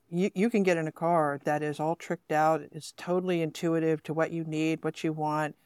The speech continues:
adjust to you personally, and in offices, we're still crawling around trying to find an outlet. Um, you know, or, or this whole thing about permission signaling,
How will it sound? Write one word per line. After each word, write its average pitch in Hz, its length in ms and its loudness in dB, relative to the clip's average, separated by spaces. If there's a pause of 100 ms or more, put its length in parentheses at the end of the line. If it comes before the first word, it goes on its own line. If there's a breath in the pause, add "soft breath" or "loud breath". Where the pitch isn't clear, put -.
(140)
adjust 165 440 -2
to 180 80 -2
you 165 120 0
personally, 175 540 0
and 156 100 -2
in 156 120 -2
offices, 165 500 0
we're 160 100 -4
still 156 180 -4
crawling 156 280 0
around 147 260 -2
trying 143 180 -6
to 139 80 -10
find 139 140 -4
an 127 80 -4
outlet. 131 400 -6 (680)
Um, 147 480 0
you 170 80 -2
know, 147 280 -2
or, 170 360 8
or 175 340 8 (100)
this 180 160 0
whole 196 160 4
thing 190 180 2
about 165 180 4
permission 165 500 -2
signaling, 147 600 -8